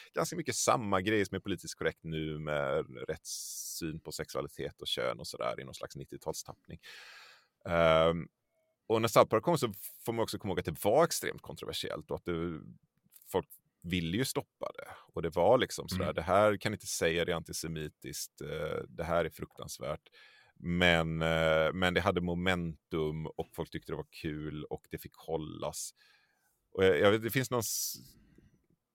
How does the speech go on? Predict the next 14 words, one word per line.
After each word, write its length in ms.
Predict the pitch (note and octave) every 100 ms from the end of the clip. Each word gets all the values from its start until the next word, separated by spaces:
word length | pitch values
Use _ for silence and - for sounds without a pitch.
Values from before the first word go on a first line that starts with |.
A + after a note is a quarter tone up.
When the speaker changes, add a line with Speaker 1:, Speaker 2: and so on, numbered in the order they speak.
| _ _ _ -
Speaker 1:
Quentin 260 | G#2 G2+
Tarantino-intervju 800 | G2+ G2+ - A#2 G#2+ F#2 F2+ A#2+
som 120 | -
jag 60 | C3
gjorde 160 | A#2+
nyligen 340 | G2+ F#2+ F2 E2+
där 80 | F#2
de 60 |
också 180 | G2 G#2
pratade 320 | - A2+ -
om 100 | E2+
det 80 | D#2+
där 320 | D#2 C#2+ C#2+
att 360 | D2+ - -